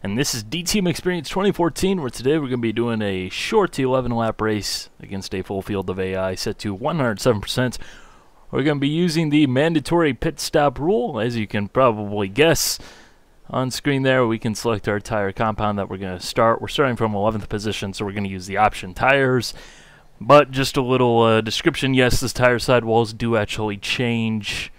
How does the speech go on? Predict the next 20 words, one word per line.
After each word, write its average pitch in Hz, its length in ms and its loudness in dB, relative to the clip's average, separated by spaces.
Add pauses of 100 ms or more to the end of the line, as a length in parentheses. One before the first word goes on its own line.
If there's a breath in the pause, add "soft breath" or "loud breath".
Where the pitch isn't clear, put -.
(240 soft breath)
uh, 92 220 -8
depending 104 380 -6
on 101 100 -2
which 101 200 -6
tire 98 260 -4
compounds 98 420 -6
that 92 140 -8
you're 92 160 -12
using, 110 520 -2 (100)
as 92 200 -10
you 95 80 -8
would 90 100 -8
expect. 101 480 -4
That's 95 180 -6
pretty 101 280 -6
cool. 151 380 0 (280 loud breath)
Pretty 113 160 -4
cool 107 160 -2
to 101 120 -8
see. 143 320 -4